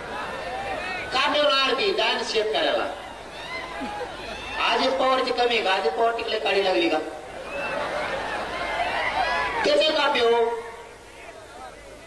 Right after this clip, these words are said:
शिंदे साहेबाकडे काही रोग आलाय का? त्यांची कापे हो प्रॉपर्टी. उद्धव ठाकरेकडे काही कमी पडलं का? त्यांचं कापे हो. शरद पवारकडे पुरी काढीत लागली का?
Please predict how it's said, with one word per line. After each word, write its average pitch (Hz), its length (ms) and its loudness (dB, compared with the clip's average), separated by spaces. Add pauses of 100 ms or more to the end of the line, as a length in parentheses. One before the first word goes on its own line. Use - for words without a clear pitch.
(140)
शिंदे 262 360 2
साहेबाकडे 247 520 4
काही 233 160 4
रोग 208 240 4
आलाय 190 280 4
का? 165 260 -2 (1400)
त्यांची 285 300 2
कापे 269 260 2
हो 226 260 8 (1040)
प्रॉपर्टी. 190 800 2 (840)
उद्धव 285 380 4
ठाकरेकडे 254 380 2
काही 247 140 4
कमी 220 220 2
पडलं 190 320 4
का? - 160 -4 (1000)
त्यांचं 277 320 4
कापे 214 280 4
हो. 190 460 2 (880)
शरद 285 400 4
पवारकडे 277 420 4
पुरी 269 180 0
काढीत 254 340 0
लागली 220 260 4
का? 180 140 4